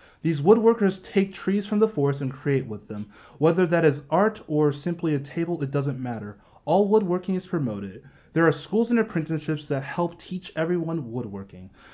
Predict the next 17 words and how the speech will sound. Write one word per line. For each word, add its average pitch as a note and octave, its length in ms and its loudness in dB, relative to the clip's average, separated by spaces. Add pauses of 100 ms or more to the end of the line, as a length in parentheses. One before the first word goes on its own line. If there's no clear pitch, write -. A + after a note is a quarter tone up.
(140)
It C#3+ 160 0
doesn't F#3 280 0
matter F3 260 2
your C#3+ 220 -2
age E3+ 300 0
or E3+ 60 -2
your F3+ 120 0
skill C3+ 280 -4
level, A#2+ 240 -2
you B2 100 -4
can B2+ 120 -8
start D3 320 0
woodworking D3 720 -4
whenever C3 320 -4
you C#3 160 -2
want. G2+ 320 -8
I C#3 280 0